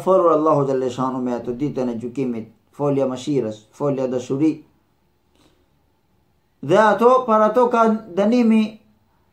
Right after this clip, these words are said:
i dhimbshëm. Walahum adhabun alim.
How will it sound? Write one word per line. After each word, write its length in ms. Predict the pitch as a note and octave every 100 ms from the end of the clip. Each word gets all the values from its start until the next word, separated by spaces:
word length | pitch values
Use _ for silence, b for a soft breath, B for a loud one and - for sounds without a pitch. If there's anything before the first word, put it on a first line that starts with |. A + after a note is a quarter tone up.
| _
i 160 | G#3 G3+
dhimbshëm. 560 | F#3 B3+ A3+ F#3 G3+ - - _ _ _ _ _ _ _ _ _ _ _ _ _ _ _ _ _ _ _ _ _ _ _ _ _ _
Walahum 400 | C#3+ E3 E3+ C#3+ D3+
adhabun 480 | C#3+ E3 D#3+ D3 C#3
alim. 260 | D3 B2+